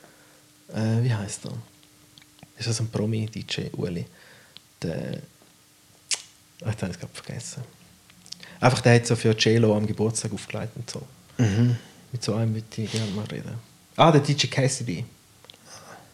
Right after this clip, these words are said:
Speaker 2: Siehst du?
Speaker 1: Genau.
Speaker 2: Nicht mein, mein Genre, oder?
Speaker 1: Ja, nein, das ist auch
Speaker 2: Ja.
Speaker 1: so ein Open-Format-Ueli.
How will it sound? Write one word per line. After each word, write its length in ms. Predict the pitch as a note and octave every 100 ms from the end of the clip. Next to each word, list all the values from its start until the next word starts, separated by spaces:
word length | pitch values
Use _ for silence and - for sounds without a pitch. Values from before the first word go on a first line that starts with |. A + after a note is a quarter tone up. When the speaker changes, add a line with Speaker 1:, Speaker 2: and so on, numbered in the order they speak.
| - - -
Speaker 2:
Siehst 100 | -
du? 40 | - - - - - - - - - - - - _ -
Speaker 1:
Genau. 180 | A2+
Speaker 2:
Nicht 360 | A#2 G#2+ - - - -
mein, 100 | A#2
mein 80 | G#2
Genre, 440 | - A#2+ A2+ A2
oder? 160 | G#2+ A#2+ -
Speaker 1:
Ja, 200 | A#2 A#2+
nein, 200 | A2+ A#2
das 100 | B2
ist 60 | A#2
auch 80 | A#2+
Speaker 2:
Ja. 60 |
Speaker 1:
so 60 | A2+
ein 80 | C#3
Open-Format-Ueli. 880 | C3 C3 A#2+ C3 C#3 C3 A#2 -